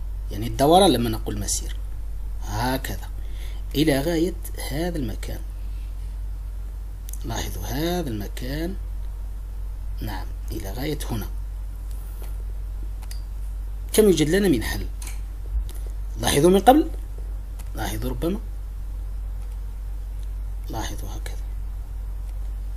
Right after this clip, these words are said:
كم من حل يوجد.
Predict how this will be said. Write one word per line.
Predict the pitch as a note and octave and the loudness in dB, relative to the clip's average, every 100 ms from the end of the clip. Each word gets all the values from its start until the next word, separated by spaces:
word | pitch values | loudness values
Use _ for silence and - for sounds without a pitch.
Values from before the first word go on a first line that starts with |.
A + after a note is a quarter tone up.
| - - - - - - - - - | -6 -6 -6 -6 -6 -6 -6 -4 0
كم | C3+ | 2
من | B2+ | 2
حل | - - - - - - - - - - - - - - - - - - | 0 -4 -4 -4 -4 -4 -4 -4 -4 -4 -4 -6 -6 -6 -6 -6 -4 0
يوجد. | C#3+ E3 F3+ G#3 | 4 8 8 8